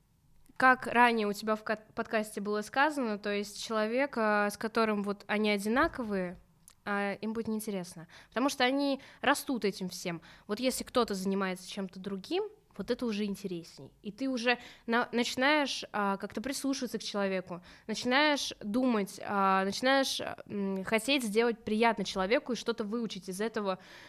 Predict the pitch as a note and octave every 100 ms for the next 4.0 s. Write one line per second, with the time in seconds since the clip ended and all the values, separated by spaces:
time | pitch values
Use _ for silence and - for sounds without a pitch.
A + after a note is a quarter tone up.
0 | - - G3 F#3+ F#3+ F#3+ F#3 - _ _
1 | _ A3 G#3+ B3+ A3+ A3+ - C4 - G#3
2 | G#3 G3+ C4+ C4+ A#3 G3+ G#3+ G#3+ G3+ G#3+
3 | A3 G#3+ - G3+ G3+ F#3+ G3+ F#3 F3+ E3